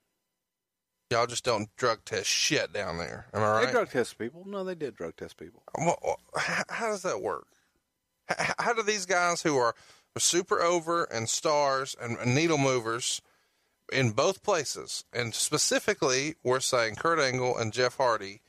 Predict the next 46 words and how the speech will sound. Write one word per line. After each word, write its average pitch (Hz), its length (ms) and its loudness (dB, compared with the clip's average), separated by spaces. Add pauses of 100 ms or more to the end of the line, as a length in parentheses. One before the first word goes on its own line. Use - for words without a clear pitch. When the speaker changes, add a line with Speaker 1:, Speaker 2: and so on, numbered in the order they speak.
(500)
Speaker 1:
can't 180 220 0
make 170 240 2
it 127 120 2
work 139 320 0 (200)
in 120 140 -2
W 117 220 0
W 107 200 -6
E, 110 280 -4 (280)
no 107 320 2
problem 107 640 -2 (200)
in 107 140 -2
T 113 180 -2
N 98 100 2
A? 67 240 -6 (920)
Speaker 2:
Well, 139 140 4
the 127 100 0
drug 139 220 2
tests 139 300 2
were 120 80 -2
for 117 240 0
the 113 380 0
athletic 107 400 0
commissions 104 480 -4
in 101 100 -2
the 95 60 -6
different 95 320 -4
states, 90 440 0
like, 90 300 2
uh, 85 440 4
I 73 100 -8
wanna 90 200 -2
say 87 140 -4
Washington 85 480 -4
State 82 360 0
or 87 60 -2
Oregon, 85 600 -4
and 78 240 -10 (880)
the 90 140 -4
states 95 400 0
that 85 100 -4
had 92 220 2
'em, 85 120 -6
so - 140 -8
they 87 160 -2
had 87 160 -4
to 76 240 -6